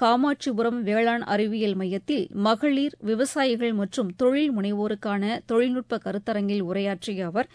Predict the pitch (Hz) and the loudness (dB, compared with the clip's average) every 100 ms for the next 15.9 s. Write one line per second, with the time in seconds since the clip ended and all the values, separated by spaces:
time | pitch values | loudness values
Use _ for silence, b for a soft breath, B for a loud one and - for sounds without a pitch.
0 | b b b b 247 269 320 330 311 277 | b b b b 2 4 6 6 4 2
1 | 233 233 320 - 240 220 240 226 185 185 | 2 2 0 -2 0 4 4 2 0 0
2 | 247 175 151 233 269 - 311 285 269 269 | 2 0 2 4 4 4 2 4 2 2
3 | 202 208 226 220 240 214 202 220 233 240 | 2 2 0 0 0 0 0 2 0 0
4 | 226 220 214 220 202 185 190 208 247 196 | -2 -2 -4 -2 -2 -2 -4 -4 -4 0
5 | 214 220 - 208 220 233 220 208 185 220 | 0 -2 -2 -2 -2 -2 -2 -4 -2 -2
6 | 226 - 202 180 175 185 180 277 240 175 | -2 -4 -6 -4 -6 -6 -6 -4 -4 -4
7 | 175 180 - - B B B B 214 220 | -8 -8 -10 -14 B B B B 0 2
8 | 233 247 233 220 226 214 185 190 208 214 | 2 2 2 2 2 2 0 0 0 0
9 | 208 196 185 220 247 - 202 180 175 277 | 0 0 0 2 2 2 -2 -2 -2 0
10 | 190 - 196 202 170 - 262 - 214 226 | 0 -2 0 0 -2 -2 -4 0 2 4
11 | 269 277 254 190 202 208 233 214 202 214 | 4 2 2 0 0 2 0 0 0 0
12 | 208 208 190 202 220 233 240 - 202 196 | 0 0 0 0 2 0 -2 0 -2 0
13 | 214 196 196 202 196 190 185 208 214 - | -4 -4 -6 -6 -4 -6 -2 -2 -2 -2
14 | 214 254 277 214 180 170 170 185 175 180 | -2 0 -4 -6 -4 -4 -4 -4 -6 -4
15 | 202 - 190 185 240 196 160 180 - | -6 -4 -4 -4 -4 -4 -4 -8 -10